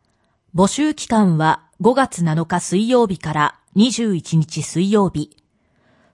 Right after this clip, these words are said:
抽選日は五月三十日金曜日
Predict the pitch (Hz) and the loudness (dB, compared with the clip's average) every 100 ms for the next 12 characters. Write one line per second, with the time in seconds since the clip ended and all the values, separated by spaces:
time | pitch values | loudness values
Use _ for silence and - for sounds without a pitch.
0 | - - 226 269 - 294 247 180 156 156 | -16 0 0 2 2 2 4 2 2 0
1 | - _ - 240 262 - - 190 208 208 | 0 _ -2 0 0 -2 -2 2 4 4
2 | 214 185 - - - 185 214 208 180 160 | 2 2 0 -12 0 4 4 4 2 -2
3 | 160 | -4